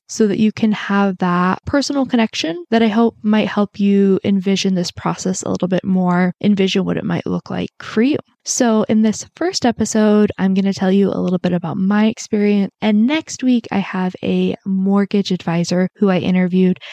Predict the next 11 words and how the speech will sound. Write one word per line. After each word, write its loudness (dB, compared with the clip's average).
and 2
she's 0
going 2
to -4
talk -4
to -2
you 2
as -2
a -4
professional. -8
So 0